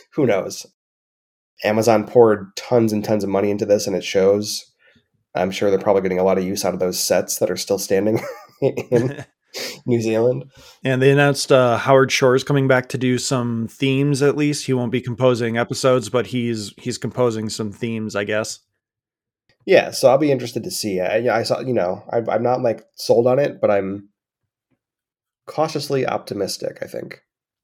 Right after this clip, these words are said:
Speaker 2: Yeah, it, I mean, it, it gives me some Game of Thrones vibes, but it's also in a world where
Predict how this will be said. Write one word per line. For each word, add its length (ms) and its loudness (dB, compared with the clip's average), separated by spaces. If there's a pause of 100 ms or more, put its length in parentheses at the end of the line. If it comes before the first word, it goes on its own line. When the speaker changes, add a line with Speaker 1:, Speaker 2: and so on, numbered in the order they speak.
(140)
Speaker 2:
Yeah, 180 0
it, 260 -2
I 80 -2
mean, 160 0
it, 180 -4
it 120 4
gives 200 4
me 80 0
some 200 -2
Game 180 2
of 100 -2
Thrones 420 -6
vibes, 440 0
but 240 -2
it's 360 -6
also 540 -2
in 80 -2
a 80 -6
world 360 -2
where 560 -6